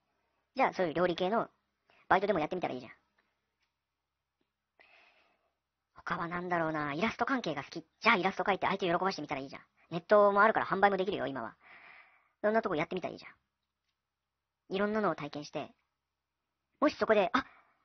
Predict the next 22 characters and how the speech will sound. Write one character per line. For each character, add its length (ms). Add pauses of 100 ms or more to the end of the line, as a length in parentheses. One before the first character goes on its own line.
(260)
料 160
理 180
し 60
て 60
た 80
ら 80
す 100
ご 80
い 40
楽 160
し 100
い 40
っ 20
て、 180
こ 100
の 60
道 160
進 160
も 80
う 20
っ 40
て。 160